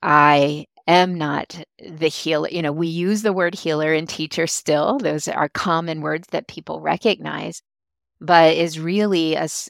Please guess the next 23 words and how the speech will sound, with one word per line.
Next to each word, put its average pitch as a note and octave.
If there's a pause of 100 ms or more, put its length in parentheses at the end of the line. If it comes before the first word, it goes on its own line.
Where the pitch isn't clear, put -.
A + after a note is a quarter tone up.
a, D3+
a D3
holding D#3 (320)
space F3
so, D#3 (300)
uh, D#3 (300)
another D3+
human D3
being D#3
is C#3+ (240)
able D3
to -
connect -
in C#3+
with C#3+
their E3+
source -
energy, D3
their E3+
divinity, D3+
and D3
their D#3
truth. -